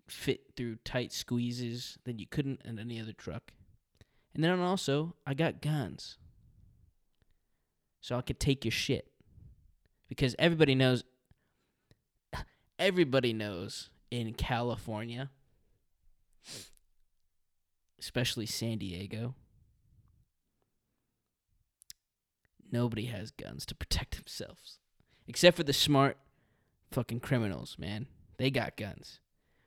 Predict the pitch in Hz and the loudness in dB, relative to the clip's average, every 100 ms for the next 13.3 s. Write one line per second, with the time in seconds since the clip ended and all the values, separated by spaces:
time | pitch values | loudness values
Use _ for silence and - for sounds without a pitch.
0 | _ 123 139 135 170 185 165 165 - _ | _ -4 -2 2 8 10 8 6 -4 _
1 | 131 131 - 139 123 123 - _ _ _ | -6 -4 -2 -2 -2 -6 -12 _ _ _
2 | _ - _ - 175 175 165 165 160 156 | _ -20 _ 8 10 10 8 6 2 -2
3 | _ _ _ _ _ _ _ _ _ - | _ _ _ _ _ _ _ _ _ 0
4 | - 185 185 180 165 156 156 160 147 - | 6 8 6 4 4 4 4 0 -2 0
5 | 156 147 139 147 143 139 - _ - 131 | 2 2 0 0 2 0 -6 _ 0 4
6 | 135 120 117 - - - - - - _ | 6 4 0 -6 -12 -14 -16 -20 -20 _
7 | _ _ _ _ 87 101 117 123 113 123 | _ _ _ _ -8 -8 0 0 2 0
8 | 110 98 - - 85 - - - - - | -2 -4 -8 -8 -8 -10 -18 -20 -20 -20
9 | _ _ _ _ _ _ - 110 147 147 | _ _ _ _ _ _ -10 -4 0 0
10 | 139 131 147 143 139 143 139 131 123 120 | 0 2 2 2 2 0 -2 -4 -2 -4
11 | 131 113 - _ _ - - _ - - | -6 -6 -12 _ _ -20 -20 _ -20 -16
12 | - - - - - - - 113 117 160 | -12 -12 -14 -18 -20 -20 -10 -4 2 4
13 | 131 107 - | 4 -2 -10